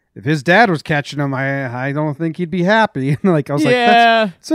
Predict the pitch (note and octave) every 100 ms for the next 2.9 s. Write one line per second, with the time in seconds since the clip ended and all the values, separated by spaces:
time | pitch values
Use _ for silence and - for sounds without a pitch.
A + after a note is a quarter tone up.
0 | A#3+ - D3+ - E3 D#3+ D#3+ D3+ B2 C#3+
1 | E3+ E3 G#3+ B3+ C4+ D4 C#4 C4 A#3+ A3+
2 | G3+ B3 - C#4 D4 G#3 A2+ G#3